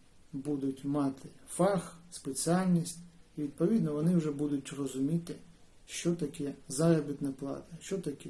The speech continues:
оподаткування, які відсотки, нарахування, відрахування. І саме вони будуть вже усвідомленими в цих питаннях. Ось, шановні, така велика тема, вона цікава, її можна розширяти.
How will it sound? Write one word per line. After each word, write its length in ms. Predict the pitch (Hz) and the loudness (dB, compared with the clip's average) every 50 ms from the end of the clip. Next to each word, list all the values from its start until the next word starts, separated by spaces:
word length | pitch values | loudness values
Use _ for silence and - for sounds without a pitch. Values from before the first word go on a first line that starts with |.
| 170 - | -8 -4
оподаткування, 1080 | 170 165 - 147 131 131 135 - - - 143 143 156 170 170 165 156 147 143 139 135 156 | -2 -2 -2 -2 -6 -6 -8 -8 -8 -8 -4 2 4 4 4 4 4 2 0 -2 -2 0
які 240 | 165 175 170 226 196 | 0 0 2 2 0
відсотки, 720 | 160 147 135 - - - 170 180 170 170 - - - - - - - - - - - - - | 0 0 0 -2 -2 0 0 2 0 0 -2 -6 -10 -10 -10 -12 -16 -20 -20 -20 -18 -8 -2
нарахування, 1000 | 143 151 165 175 170 165 156 147 - - 151 147 147 147 147 143 135 135 135 135 131 135 | 2 4 6 6 6 6 4 0 -2 -2 -2 0 0 0 0 0 0 0 0 -2 -2 2
відрахування. 840 | 165 180 175 160 147 147 135 - - 139 135 135 135 131 135 135 139 - - | 4 4 4 4 2 -2 -6 -6 -6 -6 -4 -2 -2 -2 -2 -4 -4 -4 -2
І 80 | 175 | -2
саме 340 | 170 - 185 185 185 175 156 | 0 0 0 0 2 2 2
вони 240 | 143 147 156 175 175 | 0 0 0 0 0
будуть 340 | 160 143 147 139 139 135 - - - - - - - - - | 0 0 -2 -2 -4 -4 -6 -10 -20 -20 -20 -20 -20 -14 -10
вже 360 | 135 127 127 135 139 139 135 135 - - _ - | -10 -8 -4 -2 -2 -2 -2 -4 -6 -8 _ 2
усвідомленими 920 | 165 165 - - 151 143 139 156 190 202 196 190 180 170 170 170 165 160 160 170 - - - - - - | 4 4 4 2 -2 0 6 8 8 8 8 6 4 6 6 6 4 4 0 -4 -8 -10 -16 -20 -16 -10
в 40 | - | -6
цих 260 | - - 165 170 - | -2 0 0 0 0
питаннях. 580 | - - 143 - - - - 135 - - - - - - - - - - - - - - - - - - - - 175 165 170 175 - | -2 -12 -12 -12 -10 -10 -10 -10 -10 -10 -12 -14 -18 -20 -20 -20 -20 -20 -20 -20 -20 -20 -20 -20 -20 -20 -16 -10 -10 -8 -8 -6 -2
Ось, 340 | 180 180 185 175 - - - - | 0 2 2 2 0 -4 -8 -8
шановні, 520 | - - 156 156 156 156 147 143 139 139 | -6 -4 -2 0 0 0 0 0 0 -2
така 540 | 143 - - 151 151 - 165 156 147 143 - - - - - - | -2 -2 -4 -2 0 0 2 2 2 0 -2 -8 -18 -20 -14 -8
велика 680 | - 127 165 165 170 170 160 - - - 143 - - - - - - - - - | 2 8 10 12 12 12 12 12 8 -2 -6 -6 -8 -12 -18 -20 -20 -20 -10 -2
тема, 460 | - 175 190 214 214 214 208 202 208 - - | 4 6 6 6 6 4 0 -2 -4 -8 -4
вона 240 | 147 147 147 147 139 | -2 -2 -2 -2 -4
цікава, 500 | 139 - 160 - - 170 202 196 170 156 | -4 -6 -6 -2 0 0 2 4 4 4
її 120 | 151 147 | 2 2
можна 420 | 151 151 151 147 131 131 131 131 | 2 2 2 0 0 0 0 0
розширяти. 680 | 135 135 135 - - 143 135 143 170 190 175 - 170 | 0 -2 -2 -4 -6 -6 -4 -4 -2 -4 -4 -4 -6